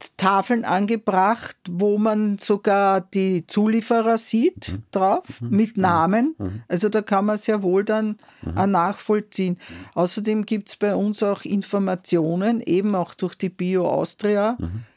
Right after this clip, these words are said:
Speaker 1: gibt's in unserem Infostand
Speaker 2: Mhm.
Speaker 1: auch, äh, Flyer, die sich die Leute
Speaker 2: Mhm.
Speaker 1: holen können und so. Also da gibt's schon, äh,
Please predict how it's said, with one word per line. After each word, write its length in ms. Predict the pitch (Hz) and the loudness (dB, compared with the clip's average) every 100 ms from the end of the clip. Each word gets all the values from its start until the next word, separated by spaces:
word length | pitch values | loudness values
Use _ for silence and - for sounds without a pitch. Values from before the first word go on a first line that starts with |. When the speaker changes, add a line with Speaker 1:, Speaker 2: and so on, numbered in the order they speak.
| _ | _
Speaker 1:
gibt's 280 | - 185 - | -8 -8 -4
in 140 | 196 190 | -2 0
unserem 720 | 190 185 185 185 180 170 160 - - - - - | -2 0 0 0 -2 -2 -4 -12 -20 -20 -20 -2
Infostand 960 | 202 226 - 233 - 208 202 214 226 | 0 0 0 -2 0 0 2 2 0
Speaker 2:
Mhm. 140 | 95 - | -4 -2
Speaker 1:
auch, 440 | 196 196 196 - - | 0 2 0 -6 -6
äh, 340 | - 185 185 175 - - - - | -2 0 0 -2 -8 -16 -20 -8
Flyer, 540 | - 185 190 214 233 | 2 4 4 4 2
die 160 | 233 208 | 0 -4
sich 200 | 226 - | -4 0
die 100 | 226 | 2
Leute 440 | 202 185 208 214 | 4 4 4 2
Speaker 2:
Mhm. 40 | 208 | 2
Speaker 1:
holen 300 | 190 214 - | 2 0 0
können 420 | 208 208 220 220 | 0 0 0 -2
und 160 | 220 208 | -2 -2
so. 300 | 202 214 220 | 0 0 0
Also 320 | 196 196 196 | -2 -2 -4
da 240 | - 196 | -2 -4
gibt's 400 | 185 196 - - | -2 -6 -6 -6
schon, 400 | - 214 208 170 - _ _ _ _ _ _ | -2 0 0 -4 -8 _ _ _ _ _ _
äh, 300 | - 160 151 | -4 -2 -4